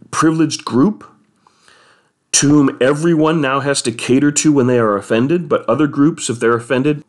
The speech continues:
it doesn't matter? Think about that. If it's a specific group that every time you turn around, they're offended, and we have to always be careful that we don't offend a certain group or certain particular groups, ask ourselves this question. What do we call children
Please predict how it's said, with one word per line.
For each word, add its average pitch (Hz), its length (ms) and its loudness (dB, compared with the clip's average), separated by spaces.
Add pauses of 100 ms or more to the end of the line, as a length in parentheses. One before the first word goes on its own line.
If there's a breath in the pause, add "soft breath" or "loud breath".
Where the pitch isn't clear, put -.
(100)
it 127 120 0
doesn't 110 260 0
matter? 107 460 -2 (1500 soft breath)
Think 226 180 0
about 95 220 -4
that. - 260 -10 (240)
If 123 140 -2
it's 120 100 -4
a 127 60 0
specific 196 480 -2
group 185 480 0
that 104 100 0
every 175 220 0
time 190 260 0
you 175 60 0
turn 165 200 -2
around, 147 280 0
they're 147 180 2
offended, 151 400 0
and 110 80 0
we 117 120 0
have 123 140 -2
to 113 100 -4
always 156 340 2
be 175 160 -6
careful 160 340 -2
that 170 140 -2
we 123 80 0
don't 131 160 2
offend 143 320 -2
a 151 40 0
certain 156 400 -2
group 147 540 0 (320 loud breath)
or 123 140 0
certain 123 380 -2 (140)
particular 135 520 -2
groups, 107 540 -2 (1000 loud breath)
ask 190 240 -2
ourselves 160 340 0
this 151 120 -4
question. - 480 -4 (320 loud breath)
What 220 180 0
do 254 80 -2
we 226 120 2
call 175 300 -2
children 113 600 0